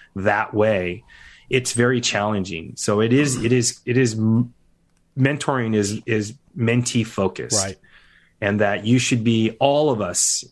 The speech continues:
Speaker 1: I mean, if there's anything I tell you about mentoring is we all that are in the American Fire Service or in any of the fire service, we should be seeking those that are at all levels,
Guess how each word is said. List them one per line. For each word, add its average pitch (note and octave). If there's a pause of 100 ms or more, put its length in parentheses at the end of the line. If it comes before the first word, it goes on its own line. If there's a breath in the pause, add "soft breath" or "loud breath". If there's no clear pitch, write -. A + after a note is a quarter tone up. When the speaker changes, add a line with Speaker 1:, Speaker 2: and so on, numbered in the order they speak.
Speaker 1:
I A#2
mean, A2+
if A2
there's B2
anything B2
I A2
tell A#2
you A#2
about G#2
mentoring G#2
is G2
we G#2+
all G#2+
that G#2
are G2+
in G#2+
the G2+
American G2
Fire G2
Service G2
or F2+
in G#2+
any G#2
of E2
the -
fire F#2
service, F#2
we F#2+
should G2+
be F#2+ (400 loud breath)
seeking B2
those G#2
that G2
are F#2+
at F#2+
all G#2+
levels, G2+